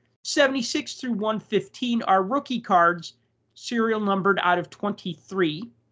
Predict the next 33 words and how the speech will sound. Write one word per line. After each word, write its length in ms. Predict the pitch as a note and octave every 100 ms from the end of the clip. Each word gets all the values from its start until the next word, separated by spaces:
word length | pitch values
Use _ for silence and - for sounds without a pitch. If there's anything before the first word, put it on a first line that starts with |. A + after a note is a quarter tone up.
| _ _ _ _
One 220 | F#3 C4+
sixteen 560 | C4+ - - - C4 B3
to 60 | G#3+
one 220 | F#3+ G#3
twenty-five 640 | A3+ G3 F#3+ - G#3+ G#3 F#3 _ _ -
are 80 |
short 500 | - - E4+ G4+ G#4
printed 480 | _ A3 G#3 G3+ F3 D3 _
rookie 340 | F3+ F#3 F#3 E3+
cards, 680 | F#3 E3+ D3+ E3+ D3+ - - _ _ _ _ _
also 320 | A#3 A#3+ B3
serial 440 | G#3+ - A3 F#3+ F#3
numbered 380 | F3 E3+ E3+ D#3+
out 180 | D#3+
of 160 | D#3 D3+ _ _
twenty-three, 720 | - F#3+ E3 D3+ - D3 F3 F#3
but 120 | F3+
if 120 | F3
they 120 | F3
both 260 | D3+ F#3+ F#3+
have 180 | G3+ D3+
the 80 | E3
same 300 | - D#3+ D3+
serial 380 | - F#3+ F3+
number, 340 | D#3+ D#3 D3 D3
how 160 | E3+
can 180 | D#3 D#3
one 160 | D3+ D#3
be 140 | D3
a 40 | C#3+
short 320 | - D3 D3
print? 280 | B2+ A#2 -
Anyway, 400 | E3 C#3 F#2+